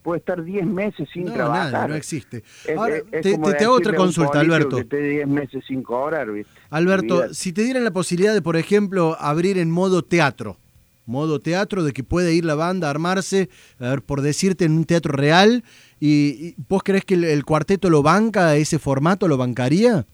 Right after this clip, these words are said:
Speaker 1: Y yo creo que el cuarteto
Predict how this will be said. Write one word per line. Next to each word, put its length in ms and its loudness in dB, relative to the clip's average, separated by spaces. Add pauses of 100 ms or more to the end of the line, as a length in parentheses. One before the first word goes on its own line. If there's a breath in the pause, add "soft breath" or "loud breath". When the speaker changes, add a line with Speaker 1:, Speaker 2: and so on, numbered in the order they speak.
(1700 soft breath)
Speaker 1:
Y 260 -4
yo 160 -6
creo 240 -6
que 460 -4
el 100 -8
cuarteto 1160 -6